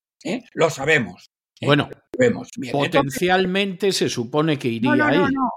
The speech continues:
Speaker 1: que es así, que es así porque han hablado de ellos y,
Speaker 2: Bueno,
Speaker 1: y
Speaker 2: pero todavía eso ni se ha legislado
Speaker 1: Bueno,
Speaker 2: ni nada,
Speaker 1: pero,
Speaker 2: o sea.
Speaker 1: perdón, que eso ya se,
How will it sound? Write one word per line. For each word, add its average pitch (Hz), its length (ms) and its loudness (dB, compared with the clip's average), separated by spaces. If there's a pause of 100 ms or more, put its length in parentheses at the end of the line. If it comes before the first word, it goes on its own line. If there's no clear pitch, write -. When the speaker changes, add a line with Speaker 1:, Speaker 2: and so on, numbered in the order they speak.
(120)
Speaker 1:
que 185 140 -2
es 233 140 0
así, 226 440 -2 (200)
que 143 100 0
es 131 140 2
así - 280 2
porque 117 340 -4
han 135 100 2
hablado 131 220 0
de 180 120 -2
ellos 254 280 0 (260)
y, 120 220 4
Speaker 2:
Bueno, 123 280 -2
Speaker 1:
y - 40 -2
Speaker 2:
pero 147 200 0
todavía 120 460 -2
eso 143 220 0
ni 131 140 0
se - 140 -2
ha 113 40 -2
legislado 123 540 0
Speaker 1:
Bueno, 277 180 2
Speaker 2:
ni 117 60 -6
nada, 175 180 0
Speaker 1:
pero, 175 200 2
Speaker 2:
o 143 40 -10
sea. 147 160 -6
Speaker 1:
perdón, 247 280 2
que 143 200 -2
eso 175 160 -4
ya 208 220 -2
se, - 180 -10